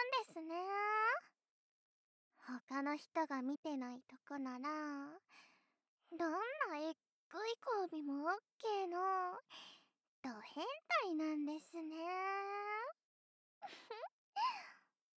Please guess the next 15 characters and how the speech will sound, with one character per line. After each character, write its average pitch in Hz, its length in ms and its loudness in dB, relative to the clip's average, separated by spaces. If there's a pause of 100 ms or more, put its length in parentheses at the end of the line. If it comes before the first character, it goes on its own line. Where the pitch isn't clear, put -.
(840)
う 254 100 -12
ん、 - 1900 -10 (100)
も 311 520 0 (1160)
う、 247 40 -10 (160)
お 226 40 -14
ち 320 220 -6 (140)
ん 359 80 -4
ぽ、 - 140 -8 (1160)
私 311 600 4
の 339 180 4
顔 330 320 6
で 311 120 -2
し 277 340 -6
ご 466 180 0
か 587 100 0